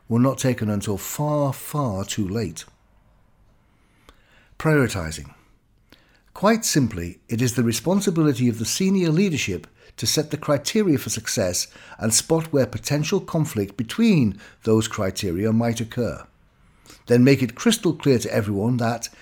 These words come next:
in such an eventuality, what the priorities are. And although in this instance the priority is safety, and would probably be seen as such by most, the priority between punctuality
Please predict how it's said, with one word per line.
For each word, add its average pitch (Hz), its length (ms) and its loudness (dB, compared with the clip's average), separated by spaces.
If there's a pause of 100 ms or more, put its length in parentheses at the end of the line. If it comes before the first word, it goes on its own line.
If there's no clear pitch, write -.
(160)
in 120 120 2
such 196 300 0
an 151 100 4
eventuality, 110 800 0 (320)
what 120 260 2
the - 80 -2
priorities 123 680 -2 (120)
are. 87 300 -6 (1200)
And 151 120 6
although 156 320 6
in 214 140 4
this 170 220 0
instance 151 440 0
the 117 100 -6
priority 110 600 0
is 95 120 -4
safety, 107 640 -2 (400)
and 220 360 0
would 170 220 -2
probably 160 360 2
be 123 120 0
seen 185 300 0
as 123 120 0
such - 280 -6
by 98 180 -2
most, 139 500 -2 (540)
the 110 80 -4
priority 151 540 4
between 123 480 0
punctuality 127 800 -2